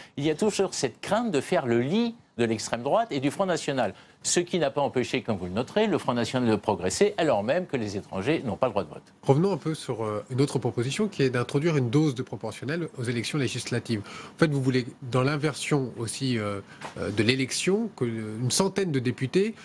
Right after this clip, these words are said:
Speaker 2: soient élus à la proportionnelle avant l'élection présidentielle. C'est bien cela ?
Speaker 1: Absolument.
Speaker 2: Qu'est-ce que cela changerait ?
Speaker 1: Bien, cela changerait d'abord, euh, le fait qu'un certain nombre, euh, de, euh, petits partis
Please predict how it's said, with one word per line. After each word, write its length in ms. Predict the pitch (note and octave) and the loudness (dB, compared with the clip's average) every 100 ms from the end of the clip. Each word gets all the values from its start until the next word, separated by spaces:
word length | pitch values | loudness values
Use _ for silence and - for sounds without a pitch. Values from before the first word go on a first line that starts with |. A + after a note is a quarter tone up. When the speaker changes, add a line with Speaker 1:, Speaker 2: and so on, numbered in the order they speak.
| - | -14
Speaker 2:
soient 260 | - - E3+ | -6 0 2
élus 160 | D#3+ D3+ | 2 0
à 40 | |
la 100 | A#2+ | 0
proportionnelle 760 | - C3+ A#2+ - A#2+ B2+ F3+ A3 - - _ _ _ - | -4 -6 -6 -6 -2 -2 -2 -6 -14 -20 _ _ _ 0
avant 340 | E3+ D#3+ G#3 | 2 2 0
l'élection 420 | G3+ C3+ C3 D#3+ | 2 2 2 -2
présidentielle. 460 | C#3 B2 B2+ A#2 G2+ | -2 -2 -2 -2 -6
C'est 120 | A2 | -4
bien 100 | A2+ | -4
cela ? 240 | A2+ G#2+ F#2+ | -2 -2 2
Speaker 1:
Absolument. 440 | A#2+ B2+ B2 G2+ D#2 | 2 2 2 2 2
Speaker 2:
Qu'est-ce 160 | F#3+ | 0
que 80 | D3+ | -2
cela 240 | - C#3+ | -2 -2
changerait ? 420 | D3 D3 A#2+ G#2+ G#2 - _ - - - | 0 0 0 -2 -8 -16 _ -20 -16 0
Speaker 1:
Bien, 240 | G#2+ A#2 - | 2 2 -2
cela 280 | - D3+ D#3 | -2 2 2
changerait 420 | C#3+ C#3+ A#2+ A2+ | 0 0 0 0
d'abord, 540 | G#2+ A2 D#3+ G#3 G3+ - G2+ | 0 2 4 4 2 -2 -2
euh, 160 | A#2 - - - - | -4 -4 -14 -18 0
le 140 | G2+ | 0
fait 260 | A2+ F#3 G3 | 2 2 0
qu'un 480 | F#3+ C#3 A2+ - A2+ | 0 2 2 2 -4
certain 360 | - B2 C#3 | -2 -2 -2
nombre, 440 | C#3 C#3+ B2 F2 E2+ - _ - | 0 0 0 0 -4 -6 _ 2
euh, 160 | G2 | 2
de, 440 | F2+ A2 A#2+ A#2 A2 | 4 4 4 4 0
euh, 120 | F2+ E2+ | -2 0
petits 320 | D#3+ E3 D3 | -2 -2 -2
partis 580 | G#2 - - G#3 A3+ | -2 -4 -4 -2 -4